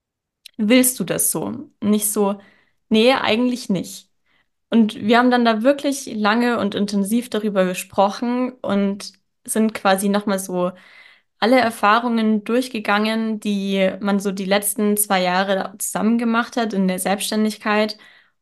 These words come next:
Und da kam dann für mich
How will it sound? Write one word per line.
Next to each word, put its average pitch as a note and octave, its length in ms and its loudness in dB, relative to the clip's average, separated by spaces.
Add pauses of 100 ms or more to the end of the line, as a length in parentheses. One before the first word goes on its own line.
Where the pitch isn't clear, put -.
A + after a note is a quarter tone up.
(160)
Und F#3 800 2 (600)
da G#3+ 200 4
kam A#3 280 0
dann A#3 140 2
für G#3+ 160 -2
mich B3 460 0